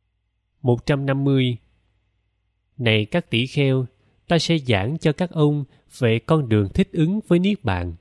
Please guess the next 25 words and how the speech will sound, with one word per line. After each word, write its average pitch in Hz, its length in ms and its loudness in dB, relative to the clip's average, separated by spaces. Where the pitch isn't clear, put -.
Hãy 101 300 -2
lắng 135 280 -4
nghe. 120 320 0
Vân 143 200 2
vân. 135 360 0
Và 117 140 2
này 110 280 2
các 180 240 -4
tỷ 127 140 2
kheo, 139 400 0
thế 208 160 4
nào 110 300 0
là 110 140 0
con 151 300 -2
đường 104 280 2
thích 185 180 -2
ứng 170 360 -2
với 175 120 2
Niết 196 240 -2
Bàn? 92 280 -4
Các 190 140 -2
ông 151 300 0
nghĩ 113 160 0
thế 170 180 0
nào? 95 340 -4